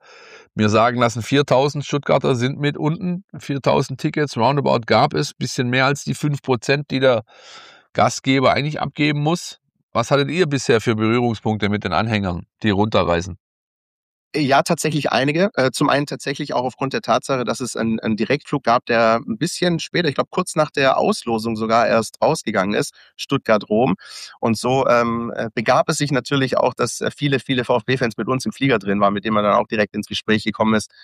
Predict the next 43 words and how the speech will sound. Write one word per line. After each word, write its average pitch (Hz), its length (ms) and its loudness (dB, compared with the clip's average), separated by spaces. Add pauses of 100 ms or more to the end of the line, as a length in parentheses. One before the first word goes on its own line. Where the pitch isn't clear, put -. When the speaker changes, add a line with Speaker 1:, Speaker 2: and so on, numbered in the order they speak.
(200)
Speaker 2:
voller 113 240 2
Vorfreude. 113 480 2
Also 104 140 2
ich - 40 -10
glaub 107 160 0
wirklich, 117 220 -4
der, 104 200 0
der 101 140 2
halbe 117 200 0
Flieger 120 340 -2
war 107 160 4
in 104 140 -2
V-F-B-Farben 113 720 0
gehüllt, 110 340 -2
Trikots 117 400 -2
oder 107 160 0
Schals 110 420 0
oder 113 140 0
Mützen. 120 400 -4 (600)
Und, 120 600 0
ähm, 117 760 2
ich - 260 -10
konnte 151 220 0
mich 135 80 -6
vorher 135 260 4
auch 127 220 0
mit, 120 260 -4
ähm, 117 420 -2 (180)
Teilen 113 160 -2
der 107 100 -2
Fanbetreuung 143 560 2
unterhalten. 117 400 2
Die 117 40 -2
haben 113 80 -2
auch 117 140 0
gesagt, 120 200 -6
es - 40 -20
sind - 100 -16
schon 113 140 -8
viele 127 280 0
Fans 120 280 0
auch 110 140 -6
wirklich 113 260 -10